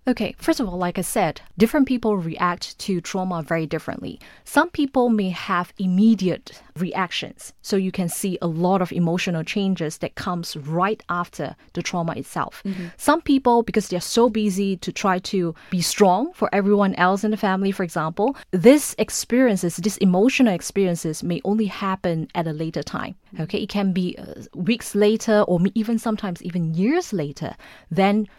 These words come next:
Speaker 1: the person may start to notice that I'm becoming, uh, more angry as compared to what I used to be, or I am always constantly on guard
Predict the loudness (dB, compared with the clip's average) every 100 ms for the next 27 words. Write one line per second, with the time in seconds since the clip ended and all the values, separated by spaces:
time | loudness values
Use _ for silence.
0 | _ -4 0 2 2 0 0 0 2 2
1 | 2 2 -2 -2 -4 -2 -2 0 0 -2
2 | -4 -4 0 2 2 0 -2 -2 0 0
3 | 0 0 2 2 0 0 -2 -4 -6 -4
4 | -2 -2 -4 -16 -6 -4 -2 -2 -2 -2
5 | -6 -4 -4 -2 -2 0 0 -2 -4 -12
6 | -20 -20 -6 0 2 2 2 0 -4 -4
7 | -2 -2 0 0 0 -2 -4 -10 _ _
8 | 6 8 6 2 0 0 0 -2 -4 -4
9 | 0 2 4 4 2 -2